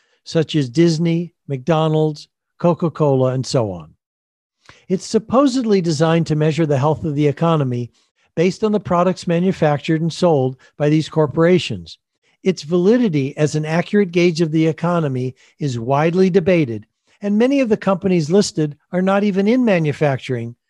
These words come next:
unless you consider movies and hamburgers manufactured products. Shortly, I'll talk about stocks that were on the Dow in October two thousand and eight. The companies on the list have changed over the years,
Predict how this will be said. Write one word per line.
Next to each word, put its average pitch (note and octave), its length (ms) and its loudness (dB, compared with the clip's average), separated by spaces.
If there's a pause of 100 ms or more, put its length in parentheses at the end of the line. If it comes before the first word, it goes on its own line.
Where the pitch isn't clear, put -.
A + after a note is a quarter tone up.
(220)
unless F#3 380 0
you F3+ 80 0
consider E3+ 500 0
movies F3 560 2
and D3+ 100 -2
hamburgers C#3+ 680 0 (260)
manufactured D#3 720 -2
products. A2+ 560 -4 (480)
Shortly, E3+ 580 -2 (160)
I'll E3 120 0
talk G#3+ 260 0
about F#3 240 0
stocks - 460 0
that D#3+ 120 -6
were D3 200 2
on E3 140 2
the D#3 100 2
Dow C3 480 0
in C3 100 -2
October D3 500 0
two C#3+ 200 0
thousand C3 380 0
and B2+ 120 0
eight. A2+ 260 -4 (540)
The F#3 100 -2
companies B3 440 0
on F#3 120 4
the E3 80 2
list D3+ 300 2
have C#3+ 120 -4
changed D3+ 440 0
over B2 240 2
the A2+ 100 0
years, A2 420 -2